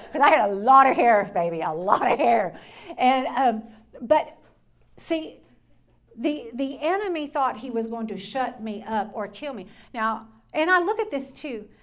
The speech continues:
the grace of God that said, "Loretta, go get your mammogram. Don't put it off." I was like, "Okay."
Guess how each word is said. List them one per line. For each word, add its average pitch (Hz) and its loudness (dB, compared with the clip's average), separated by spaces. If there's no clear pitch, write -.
the 247 -6
grace 269 -4
of 254 -8
God 247 -2
that 226 -12
said, 220 -12
"Loretta, 208 -10
go 190 -10
get 185 -16
your 180 -20
mammogram. 165 -20
Don't 185 -12
put 170 -20
it 170 -18
off." - -18
I - -20
was - -20
like, 202 -20
"Okay." - -20